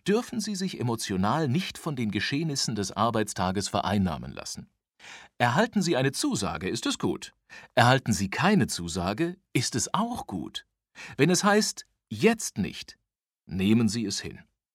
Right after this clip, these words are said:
Einige von Ihnen haben manche aussichtsreichen Kandidaten in ihrer Vorstellung so hochstilisiert, dass eine Zusage für sie eine goldene Zukunft bedeutet und eine Absage das Ende der Welt.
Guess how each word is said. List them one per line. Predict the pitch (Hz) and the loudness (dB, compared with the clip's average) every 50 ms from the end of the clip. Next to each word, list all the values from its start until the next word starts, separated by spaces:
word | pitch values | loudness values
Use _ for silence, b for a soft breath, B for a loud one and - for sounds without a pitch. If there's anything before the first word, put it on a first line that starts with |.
| _ _ _ _ _ _ _ _ B B B B B B B | _ _ _ _ _ _ _ _ B B B B B B B
Einige | - 120 113 110 220 220 175 170 | 2 4 6 6 6 4 4 2
von | - 135 117 | 0 0 -2
Ihnen | 98 113 135 165 160 117 | 0 0 0 2 2 2
haben | 110 107 98 92 101 98 92 | 2 2 2 4 4 4 4
manche | 101 123 139 - 123 - | 4 2 2 0 -2 0
aussichtsreichen | - 107 123 120 - 120 101 - - 95 95 107 107 - 117 107 | 0 2 2 2 0 -2 -4 -4 -2 -2 0 0 0 0 -2 -2
Kandidaten | - 117 98 92 87 82 - 101 107 110 - - 107 | -2 -2 -2 -2 -2 0 2 2 2 2 0 -2 -4
in | - - 98 | -2 -2 -2
ihrer | 101 98 101 92 104 98 | -2 -2 -2 -2 -2 -2
Vorstellung | - - 117 113 - - 117 101 107 107 101 95 | 0 0 0 0 0 0 0 2 2 2 2 2
so | 98 135 165 175 | 2 2 2 2
hochstilisiert, | 110 135 170 190 - - - 104 85 82 90 92 92 101 156 - B B B B B B B | 4 2 2 2 0 -2 -4 -4 -4 -2 -4 -2 -2 -2 -2 -2 B B B B B B B
dass | - 135 131 | 0 0 0
eine | - 120 120 120 113 | 0 0 0 -2 0
Zusage | - - 196 202 185 143 143 127 120 120 117 | -2 -2 -2 -2 -2 0 0 0 0 0 -2
für | - 123 120 | 0 -2 -2
sie | 104 123 131 - - | 0 0 0 0 2
eine | 104 107 110 | 4 2 2
goldene | 101 - 151 156 160 156 131 123 120 110 | 4 4 4 4 4 4 2 2 0 0
Zukunft | - - 160 170 - - 107 92 90 - - | 0 -2 -2 -2 0 0 0 0 0 -2 -4
bedeutet | - 117 95 113 110 117 117 - - 104 - | -2 0 2 4 4 4 4 2 0 -2 0
und | - 117 107 - | 0 -2 -2 0
eine | 107 107 104 - - | 0 0 0 2 4
Absage | - 170 196 - - - 147 131 123 117 101 113 101 | 4 4 4 4 0 -2 0 2 2 2 2 2 0
das | 95 92 87 - - - | 0 -2 -2 -4 -6 -4
Ende | - 107 107 101 92 98 87 | -2 2 2 2 2 2 0
der | 87 87 82 85 | -2 -2 -2 -2
Welt. | 85 82 82 - - B | -2 -4 -4 -6 -10 B